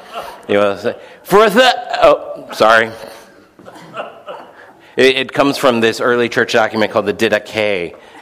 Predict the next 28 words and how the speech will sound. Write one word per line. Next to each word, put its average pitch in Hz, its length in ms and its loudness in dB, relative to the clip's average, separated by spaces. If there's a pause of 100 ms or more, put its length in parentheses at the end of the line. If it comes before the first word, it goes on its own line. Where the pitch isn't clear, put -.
(100)
uh, - 20 -6
and, 110 760 -2
and, - 220 -18
and 123 340 0
it's 123 160 -6
just 156 200 -4
a 139 60 -2
good 143 240 2
summation 117 880 -2 (240)
of 113 340 -2
why 120 460 0
we're 110 240 -4
bringing 101 500 -4
this 87 240 -10
to 95 120 -10
God. 80 360 -12 (1900)
That, 110 200 -2
that 117 160 -2
we're 107 160 -2
saying, 107 520 -4 (1500)
"Because 135 320 -6
all 165 140 -4
of 196 120 -4
this 160 140 -4
stuff - 340 -6
is 127 160 -8
yours. - 840 -12 (1800)
Because 131 360 -8